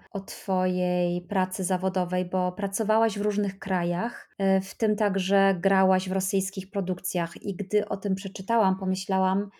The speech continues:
że to jest interesujący aspekt, bo wojna nie zaczęła się w zeszłym roku, trwa dłużej i jestem ciekawa, czy kiedykolwiek było to problemem, to, że pracujesz również przy rosyjskich produkcjach.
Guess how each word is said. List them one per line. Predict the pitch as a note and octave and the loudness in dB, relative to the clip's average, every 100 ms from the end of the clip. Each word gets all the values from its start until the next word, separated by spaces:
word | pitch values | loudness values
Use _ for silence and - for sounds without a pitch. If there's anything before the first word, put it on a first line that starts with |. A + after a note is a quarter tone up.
| _ F#3+ | _ -4
że | |
to | F#3+ | 0
jest | G3 F#3+ | 0 0
interesujący | G3 G3+ G3 G#3 F#3+ F#3+ - | -4 -4 -2 2 2 0 -2
aspekt, | F#3+ - - E3+ E3 | -4 -4 -6 -6 -4
bo | F#3 F3+ F3 F3+ - - | 0 2 2 0 -6 -2
wojna | F#3+ A3 G#3+ | 4 6 6
nie | G#3 G3+ | 2 2
zaczęła | G3+ B3 G#3+ F3 | 0 4 4 4
się | - F#3 E3+ | 0 -4 -2
w | |
zeszłym | E3+ F3 - F3 | -2 -4 -2 -2
roku, | E3+ D#3+ - F3 | -2 -4 -6 -12
trwa | - F3 F3 | -10 -4 -2
dłużej | F3 G3 G3 E3 D#3+ F#3 G3 _ - | -2 0 0 0 -2 -2 -4 _ -4
i | F#3+ F#3 F3+ F3+ F3+ _ - F#3+ | 0 0 2 0 -2 _ -8 -4
jestem | F#3+ G#3 G3 | -2 -2 -2
ciekawa, | G#3 A3+ G#3 F#3+ | 0 2 4 2
czy | F#3+ G3+ F#3+ | 2 0 0
kiedykolwiek | G#3 G3+ G#3 A3 G#3 F#3 | 0 -2 0 0 2 0
było | F3 F#3+ F#3 | 0 0 0
to | F#3 | -2
problemem, | F#3 F#3 F#3 F#3 E3+ F3 F3 - - | -6 -2 2 4 2 -4 -8 -10 -2
to, | G3+ | 0
że | F#3+ G3 F#3+ F#3 F#3 F#3 - | 0 2 2 4 2 0 -2
pracujesz | G3 G3 G#3 G3 G#3 | -4 2 4 4 2
również | G3 G3 F#3+ - | 0 2 2 0
przy | - - F#3+ F3+ | -8 -2 2 2
rosyjskich | F3+ - - F#3 E3+ - - F3 - | 0 -2 -2 -2 0 -6 -8 -12 -8
produkcjach. | - F3+ F3 - - E3 - - | -4 -4 -4 -8 -8 -8 -10 -20